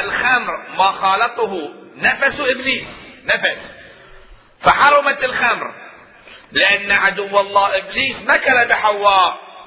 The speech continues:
حتى مص العنب، ولو أكلها لحرمت الكرم-، كرمة،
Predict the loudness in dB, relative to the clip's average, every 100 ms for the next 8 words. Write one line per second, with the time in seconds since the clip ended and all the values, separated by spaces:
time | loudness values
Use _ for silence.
0 | -20 -20 -6 2 2 2 0 2 2 2
1 | 0 0 0 0 0 0 -2 -6 -20 -20
2 | -20 -20 -20 -2 0 2 0 0 -2 0
3 | -2 0 0 2 2 0 -2 -2 -2 -2
4 | -4 -4 -4 0 0 -2 -12 -4 0 0
5 | -2 -4